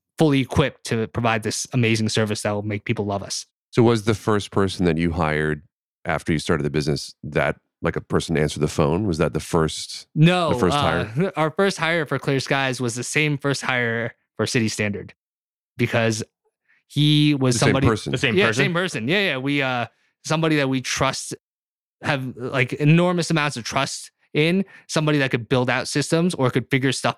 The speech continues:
Speaker 1: out. Uh, the same qualities that made him su-, such an awesome first employee for the first company were the qu-, same quality. So he actually left the first company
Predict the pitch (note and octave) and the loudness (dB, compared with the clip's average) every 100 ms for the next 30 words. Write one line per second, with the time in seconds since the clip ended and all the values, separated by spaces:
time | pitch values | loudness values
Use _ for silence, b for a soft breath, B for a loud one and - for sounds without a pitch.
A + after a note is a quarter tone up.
0 | - B2 F#3 - b b - A#2+ A#2+ C3+ | -2 0 0 -2 b b -2 0 0 -2
1 | - F3+ F3+ F3+ B2+ - - D3+ E3 D3 | 0 2 2 0 -4 -10 0 2 2 2
2 | B2+ C3 C3 B2+ B2 - D3 - - E3 | 0 0 2 2 -2 -2 -2 -2 0 0
3 | D3+ - B2+ C3+ B2 C3+ B2 A#2+ B2+ A#2+ | 0 0 0 0 0 0 0 0 0 0
4 | A2 - D#3 - B2 B2+ A2+ - B B | -2 0 0 0 -4 -2 -4 -4 B B
5 | B _ D3+ A#2+ B2 A#2+ A#2+ - C#3 D3 | B _ -6 2 2 2 -2 -2 0 0
6 | C#3 C3+ B2 A#2+ - E3 D#3 A3 F#3+ - | 0 0 0 -2 -2 0 2 0 0 -2
7 | C3 D#3 - C#3 C3+ - C#3+ B2+ B2 A#2+ | -2 -2 -4 -2 0 0 -2 0 0 0